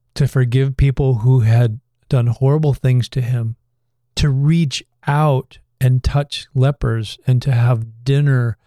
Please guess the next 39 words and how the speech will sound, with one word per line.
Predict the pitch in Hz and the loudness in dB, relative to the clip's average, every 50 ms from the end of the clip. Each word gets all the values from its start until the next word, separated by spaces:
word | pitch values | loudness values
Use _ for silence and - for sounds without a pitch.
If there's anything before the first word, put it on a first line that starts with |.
| _ _ _ _ _ _ _ _ _ - | _ _ _ _ _ _ _ _ _ -2
with | 139 131 | -2 0
tax | - - 131 143 135 - - | 0 0 0 0 0 -2 -8
collectors | - _ - 147 139 135 - - 131 117 107 117 | -14 _ -4 -2 -2 -2 -2 -4 -4 -4 -4 -4
and | 120 113 | -6 -4
sinners | - - 139 127 120 110 - - | -4 -2 0 0 0 -2 -4 -4
to | _ - 127 | _ -2 -2
be | 120 117 117 123 131 147 156 160 156 156 143 120 - _ - | -2 -2 -4 -4 -2 0 0 2 2 2 0 -2 -4 _ -6
love. | 131 120 127 131 131 120 110 107 - - | -2 0 0 0 0 -2 -4 -6 -4 -2
He | 135 139 | 0 0
was, | 127 123 - - - _ _ _ _ _ _ _ _ _ _ _ _ _ _ _ _ _ _ _ _ _ _ _ _ _ _ _ _ _ _ _ _ _ | 2 0 -2 -4 -10 _ _ _ _ _ _ _ _ _ _ _ _ _ _ _ _ _ _ _ _ _ _ _ _ _ _ _ _ _ _ _ _ _
when | - 135 135 | -2 0 2
he | 139 131 123 | 4 2 2
heard | 117 110 110 - _ - 147 160 151 135 | 0 -2 -6 -10 _ -4 -2 -2 0 0
and | 131 | -2
experienced | 123 - - - 160 151 139 135 - - - | -2 -4 -4 -2 -2 0 0 0 -2 -4 -6
the | 113 | -6
Father's | - - 151 147 147 139 135 123 113 - - - | -4 -4 -2 0 0 2 0 0 -2 -4 -2 -2
love | 127 131 127 123 110 - _ _ _ _ _ _ _ _ _ _ _ _ - | 0 2 2 0 0 -4 _ _ _ _ _ _ _ _ _ _ _ _ -2
and | 139 135 | 0 0
the | 127 120 | 0 0
Father | - 147 139 139 131 127 | 0 0 0 2 2 2
being | 123 120 139 139 135 127 127 | 2 2 2 2 2 2 2
love, | 123 127 123 117 | 2 2 2 2
he | 113 139 151 | 2 2 2
was | 147 135 127 | 2 2 2
able | 135 131 123 127 120 | 2 0 0 0 0
to | - 127 | 0 -2
be | 113 113 131 135 131 123 | -2 0 0 2 2 2
love | 120 123 131 127 120 117 113 101 - - | 2 2 0 0 0 -2 -2 -4 -4 -2
in | 127 120 | 0 0
the | 123 127 | 2 2
world | 120 123 123 120 113 | 2 2 2 2 0
around | 117 110 110 113 110 98 | 0 -2 -2 -2 -4 -4
him. | 98 98 - _ _ _ _ _ - | -8 -10 -12 _ _ _ _ _ -4
And | 127 113 113 110 107 104 - _ _ _ _ _ _ _ | -2 -2 -2 -2 -4 -6 -10 _ _ _ _ _ _ _
that | - 135 120 | 0 0 0
is | 110 - - | 0 -2 -6
so | - - - 147 131 120 | -8 -4 -2 0 0 0
good. | 117 113 101 104 101 | 0 -2 -4 -4 -6